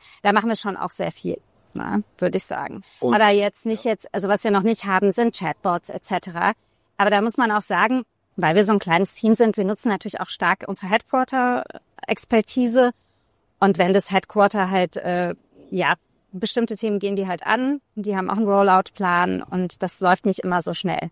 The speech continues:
Speaker 1: ja. Also wie man sich das dann als Land wünscht, ja, müssen wir auch eng mit Headquarter zusammenarbeiten.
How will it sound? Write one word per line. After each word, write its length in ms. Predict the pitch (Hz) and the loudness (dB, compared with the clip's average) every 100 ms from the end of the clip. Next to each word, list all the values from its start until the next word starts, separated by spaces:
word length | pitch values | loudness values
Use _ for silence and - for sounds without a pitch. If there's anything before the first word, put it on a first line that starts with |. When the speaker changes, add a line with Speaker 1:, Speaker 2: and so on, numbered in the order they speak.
| - | -6
Speaker 1:
ja. 100 | 175 - _ | -6 -6 _
Also 240 | 196 196 170 | -4 -2 -2
wie 80 | 214 | 2
man 160 | 214 196 | 2 2
sich 120 | 196 | -2
das 160 | 208 | -8
dann 200 | - 180 | -6 -6
als 220 | - 190 - | -4 -4 0
Land 340 | 165 202 - | 2 2 0
wünscht, 540 | 180 202 202 - - - - | 0 2 0 -6 -12 -18 -10
ja, 140 | 185 196 _ _ - | -10 -10 _ _ -6
müssen 340 | 196 202 226 | 0 2 4
wir 100 | 185 | 2
auch 60 | 170 | 0
eng 180 | 185 | 0
mit 180 | 185 170 | 0 -2
Headquarter 520 | 190 - 170 151 - | -4 -2 0 0 -2
zusammenarbeiten. 840 | - 170 160 135 - - - 73 67 | -6 -4 -2 -2 -4 -4 -4 -6 -10